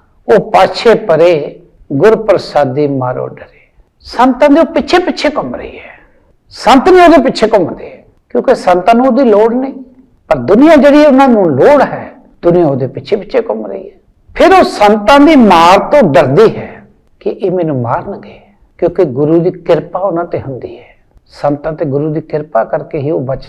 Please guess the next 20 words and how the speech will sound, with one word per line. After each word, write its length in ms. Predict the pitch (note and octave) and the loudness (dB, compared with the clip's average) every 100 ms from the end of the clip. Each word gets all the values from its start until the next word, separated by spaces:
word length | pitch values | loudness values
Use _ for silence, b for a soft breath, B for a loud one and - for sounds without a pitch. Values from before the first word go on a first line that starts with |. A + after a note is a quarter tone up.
| - | -14
ਸਕਦੇ 320 | C#3 - - | -14 -14 -20
ਹੈ, 120 | - _ _ _ - | -20 _ _ _ -10
ਨਹੀਂ 100 | D#3+ | -8
ਤਾਂ 140 | F3 F3 | -4 -4
ਇਹਨੇ 340 | - E3+ D#3+ | -2 -4 -4
ਕਿਸੇ 260 | D#3+ - D#3 | -6 -6 -6
ਨੂੰ 120 | D#3+ | -6
ਛੱਡਿਆ 420 | - B2+ B2+ - | -8 -12 -12 -14
ਨਹੀਂ। 200 | - _ _ _ _ _ _ - | -16 _ _ _ _ _ _ -10
ਇਹ 60 | |
ਮਾਇਆ 400 | C3+ B2 C3 D#3+ | -6 -6 -2 -2
ਜਿਹੜੀ 440 | C#3 C#3+ C#3+ C#3+ - | -2 -6 -8 -10 -12
ਐਡੀ 260 | C#3+ C3 F3 | -10 -6 -6
ਕੁ 240 | - - - _ - | -6 -20 -20 _ -16
ਦੁਨੀਆ 380 | C3 C3+ D#3 D#3+ | -6 -2 0 0
ਤੇ, 240 | D#3+ D#3 C3+ | 0 -4 -4
ਤੇ 360 | C#3 - A3 | -4 2 2
ਮੋਹ 160 | F3 F#3 | 2 0
ਬਣਾਇਆ 420 | D3+ C3+ B2+ D#3 | 0 -4 -2 -2
ਉਸਨੇ 460 | D#3 - C#3 B2+ | -4 -10 -16 -18